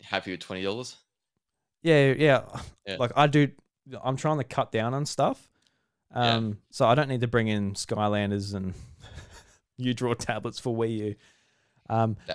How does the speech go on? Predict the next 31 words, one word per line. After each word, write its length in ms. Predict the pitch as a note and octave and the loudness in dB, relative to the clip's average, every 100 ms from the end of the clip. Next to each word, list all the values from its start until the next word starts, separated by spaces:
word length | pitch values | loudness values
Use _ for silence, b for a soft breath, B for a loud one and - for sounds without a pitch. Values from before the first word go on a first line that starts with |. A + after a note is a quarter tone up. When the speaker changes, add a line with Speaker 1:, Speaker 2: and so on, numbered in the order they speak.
| G#3+ | 0
Speaker 1:
that, 40 | G3+ | 2
Speaker 2:
in 40 | |
Speaker 1:
that 60 | G#3+ | 4
Speaker 2:
some 160 | G#3 | 4
Speaker 1:
can 40 | G#3+ | 6
stay 100 | D3+ | 6
Speaker 2:
ways, 120 | D#3+ | 8
Speaker 1:
in 60 | D#3 | 6
Speaker 2:
I, 60 | A#2 | 4
Speaker 1:
that 180 | F2 D3 | 0 2
Speaker 2:
I 40 | |
was 100 | D#3+ | 4
thinking 200 | G#3+ A#3+ | 4 6
about 200 | F3 D3 | 6 6
it 80 | B2 | 4
today. 440 | C#3 B2+ C3+ A#2 | 4 8 8 6
I 500 | G#2 - _ _ _ - | 2 -4 _ _ _ -4
was 80 | F3 | 2
thinking 120 | F3+ | 4
about 140 | D3+ | 4
it 80 | A2+ | 4
today. 340 | A#2+ A#2+ A#2 | 4 6 8
Like, 200 | G#2 G#2 | 6 6
do 80 | F#3 | 6
I 40 | A#3+ | 6
regret 340 | D#3 G2+ G#2+ | 6 6 4
it 80 | A2+ | 4
a 20 | |
little 160 | A2+ G#2+ | 0 0
bit? 320 | D3 - A#2+ - | -2 -2 -14 -4
Like, 220 | A#2+ A#2+ | -2 -2